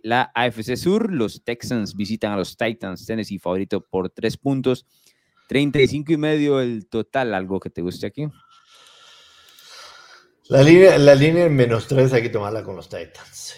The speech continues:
Speaker 2: independientemente
Speaker 1: Mm.
Speaker 2: de lo de Tannehill, independientemente de lo de que tú quieras y mandes. Ah, hay una manera de hacerle mucho daño a este equipo de Houston, es corriendo el balón.
Speaker 1: Yo
Speaker 2: Entiendo que,
Speaker 1: esperaría, ¿no?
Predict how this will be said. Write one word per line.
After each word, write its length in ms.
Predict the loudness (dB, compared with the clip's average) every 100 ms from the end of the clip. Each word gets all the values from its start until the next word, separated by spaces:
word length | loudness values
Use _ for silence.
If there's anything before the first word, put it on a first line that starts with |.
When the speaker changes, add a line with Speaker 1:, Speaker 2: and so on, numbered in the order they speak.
| -18
Speaker 2:
independientemente 640 | -16 -12 -12 -10 -10 -10 -10
Speaker 1:
Mm. 120 | -10
Speaker 2:
de 40 |
lo 80 | -10
de 80 | -8
Tannehill, 580 | -8 -6 -8 -8 -10 -10
independientemente 880 | -10 -12 -12 -12 -10 -10 -10 -10 -8
de 180 | -6 -8
lo 220 | -10 -12
de 300 | -14 -16 _
que 160 | -14 -14
tú 340 | _ -14 -14
quieras 400 | -10 -8 -6 -10
y 60 | -16
mandes. 580 | -16 -20 -20 -20 -20 -18
Ah, 500 | -12 -8 -6 -6 -4
hay 140 | -4 -2
una 160 | -4
manera 280 | -6 -6 -6
de 100 | -6
hacerle 220 | -8 -10
mucho 420 | -12 -12 -12 -10
daño 180 | -10 -8
a 60 | -12
este 160 | -12
equipo 220 | -16 -14 -16
de 80 |
Houston, 360 | -14 -16 -14 -20
es 140 | -20
corriendo 320 | -18 -18 -16 -20
el 80 |
balón. 240 | -18 -20 _ _ _ _ _ _ _ _ _ _ _ _ _ -14
Speaker 1:
Yo 160 | -6
Speaker 2:
Entiendo 20 |
que, 220 | -4 -4 -4
Speaker 1:
esperaría, 380 | -4 -6 -8
¿no? 220 | -12 -20